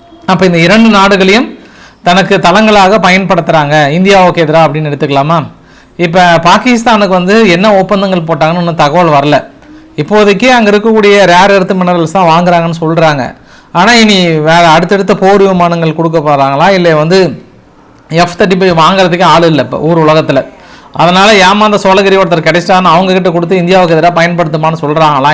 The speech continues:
என்னன்னு தெரியல. நேத்து ஏற்கனவே பாகிஸ்தானுடைய பிரதமர் ஷபாக் ஷெரீப் அவர்கள் வந்து வெற்றி, வெற்றி, மாபெரும் வெற்றி அப்படின்ற மாதிரி பயங்கரமா ஒரு வெற்றி கொண்டாட்டத்துல இருந்தார் இல்லையா?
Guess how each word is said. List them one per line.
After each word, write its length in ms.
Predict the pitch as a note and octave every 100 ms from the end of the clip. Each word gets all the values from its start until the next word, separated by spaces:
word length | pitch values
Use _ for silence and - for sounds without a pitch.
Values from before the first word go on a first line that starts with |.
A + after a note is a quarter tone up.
| C#3+
என்னன்னு 220 | D3 D3
தெரியல. 380 | C3 C3+ A#2+ - - - - -
நேத்து 260 | E3 F#3 F#3
ஏற்கனவே 400 | G#3+ A3+ A3 A3+
பாகிஸ்தானுடைய 880 | A3 G3+ B3 A#3 A#3+ A3+ A3+ G#3+ G3
பிரதமர் 440 | G3 G#3 G3+ F#3+
ஷபாக் 360 | F3 F3 G3+ G3+
ஷெரீப் 300 | F#3+ G#3 G#3
அவர்கள் 240 | G3 F3+
வந்து 220 | F3 F3
வெற்றி, 280 | F#3+ E3 G#3+
வெற்றி, 220 | G#3 G3
மாபெரும் 720 | F#3+ D#3+ E3+ F3+ F#3+ F#3+ G3
வெற்றி 420 | F#3 E3+ - F#3+ D3+
அப்படின்ற 280 | D#3 D#3
மாதிரி 280 | D3+ F3+ D#3
பயங்கரமா 420 | C#3+ E3 D#3+ F3
ஒரு 100 | F3
வெற்றி 280 | D#3+ D#3 F3+
கொண்டாட்டத்துல 340 | E3+ E3 D#3 D3+
இருந்தார் 280 | D3+ D3
இல்லையா? 320 | C3+ C#3+ D#3+